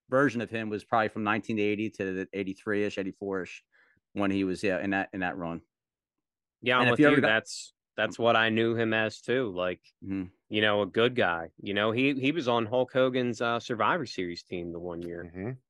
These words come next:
Speaker 2: You know, so,
Speaker 1: Absolutely.
Speaker 2: like, I didn't know about, like, I knew he was a bad guy previously, but, um, just, I mean, I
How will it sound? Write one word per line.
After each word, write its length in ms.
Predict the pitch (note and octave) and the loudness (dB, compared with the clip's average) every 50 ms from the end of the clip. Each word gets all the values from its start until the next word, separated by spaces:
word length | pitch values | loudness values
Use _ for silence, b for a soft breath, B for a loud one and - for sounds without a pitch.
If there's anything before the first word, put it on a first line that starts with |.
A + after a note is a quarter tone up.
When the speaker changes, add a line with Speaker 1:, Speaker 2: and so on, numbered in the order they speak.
| _ _ _ - | _ _ _ -6
Speaker 2:
You 100 | - - | -2 0
know, 180 | G#2 A2 B2+ | 2 2 2
so, 60 | A2 | 2
Speaker 1:
Absolutely. 160 | - A#2+ A2 G#2+ | 0 2 2 2
Speaker 2:
like, 200 | G#2+ G#2+ G#2 A2 | 2 2 2 2
I 140 | A2 A#2+ | 2 4
didn't 340 | B2+ C#3 C3+ C3 C3+ C3 - | 4 4 4 4 2 0 -2
know 360 | B2+ A2 G2+ G#2 A#2 C#3 C#3+ B2 | -4 -2 0 0 0 0 0 -2
about, 440 | G2+ F2 G2 F#2 F#2 F#2 G2 - - | -2 -4 -4 -4 -2 -2 -4 -4 -6
like, 260 | - G2+ G2 G2 F#2+ - | -4 -2 -2 0 0 2
I 160 | A#2 C3+ D#3 | 2 2 4
knew 200 | E3+ F3 F#3 F#3+ | 6 6 6 6
he 80 | F#3 | 6
was 160 | D#3+ D3+ A2+ A2+ | 4 0 -2 -4
a 40 | |
bad 340 | F#2 G2+ G2+ A2 B2 B2+ A2+ | -2 2 4 4 4 4 2
guy 340 | G#2 F#2 F2+ F#2 F#2 F#2 F#2 - _ | 0 -2 0 0 0 -2 -4 -6 _
previously, 600 | - G#2 G2 F2+ F#2+ F#2 - - - G2 F#2+ F#2+ | -6 -6 -4 -4 -4 -6 -8 -6 -6 -4 -4 -4
but, 260 | F2+ F2+ F#2+ F#2 F2+ F#2 | -4 -2 -2 0 0 0
um, 340 | F#2 F#2 F#2 F#2 F2+ F2+ - _ _ _ _ _ _ _ _ _ _ _ _ _ - | -2 -2 -4 -6 -6 -10 -12 _ _ _ _ _ _ _ _ _ _ _ _ _ -4
just, 340 | C3 C3 A#2+ - - - _ - - | -2 -2 -2 -2 -8 -16 _ -6 -4
I 120 | A2 A2 | -2 0
mean, 220 | A2+ A2+ A2+ G#2+ | 2 2 2 2
I 140 | G#2 A2 A#2 | 2 2 0